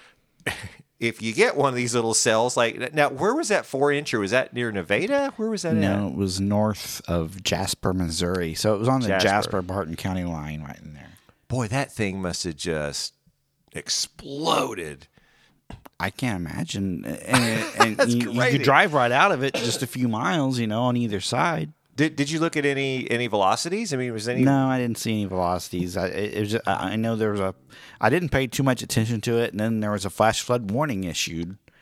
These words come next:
Speaker 2: and it lasted four or five hours.
Speaker 1: Wow.
Speaker 2: So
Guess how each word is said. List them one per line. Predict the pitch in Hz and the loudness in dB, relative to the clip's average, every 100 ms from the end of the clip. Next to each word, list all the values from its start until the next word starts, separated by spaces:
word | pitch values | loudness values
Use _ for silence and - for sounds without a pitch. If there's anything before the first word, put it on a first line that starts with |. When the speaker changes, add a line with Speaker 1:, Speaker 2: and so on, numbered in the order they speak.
| _ _ _ | _ _ _
Speaker 2:
and | - 110 | -4 -2
it | - | 0
lasted | 107 92 95 | 0 0 -4
four | - 98 | 0 0
or | 90 | 2
five | 87 85 | -2 -2
hours. | 80 123 117 107 127 - _ _ _ | 0 0 -2 -4 -10 -16 _ _ _
Speaker 1:
Wow. | 85 82 85 80 78 | -14 -12 -10 -8 -6
Speaker 2:
So | 80 | -2